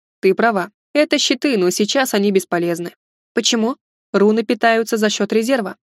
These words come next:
Чем сильнее маг, тем крепче щиты". Я задумалась. Выходит, Дэмиан мне врал, и защита на Даньке не стоит. У него же нет резерва. За счёт чего ей подпитываться? О чём и спросила у Лукаса. "Стоит, но слабая",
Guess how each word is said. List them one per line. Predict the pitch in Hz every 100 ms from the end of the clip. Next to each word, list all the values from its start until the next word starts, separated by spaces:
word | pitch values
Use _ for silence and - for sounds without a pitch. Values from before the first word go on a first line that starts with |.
| _ _
Чем | - 269 226
сильнее | - 196 180 175 165
маг, | 175 220 -
тем | 294 269
крепче | 233 226 240
щиты". | 214 214 - - _ _ _ _
Я | 208 226
задумалась. | 240 214 208 175 180 - - _ _ -
Выходит, | 233 226 - 214 202 220
Дэмиан | 202 208 208 220 220
мне | 226
врал, | 226 285 285 - _ _
и | 220
защита | 202 202 226 214
на | 220 220
Даньке | 208 190 226
не | 233
стоит. | - 320 185 - _ _ _
У | 214
него | 226 226
же | 214 240
нет | 320 359
резерва. | 214 185 180 175 - _ _
За | 202 240
счёт | - 302
чего | - 311 320
ей | 269
подпитываться? | 285 330 247 185 175 - 190 - _ _ -
О | 208
чём | 302 311
и |
спросила | 339 254 220 226 233
у | 226
Лукаса. | 208 185 - 196 - _ _ _ -
"Стоит, | - 254 302 339
но | 277
слабая", | 269 196 180 180 185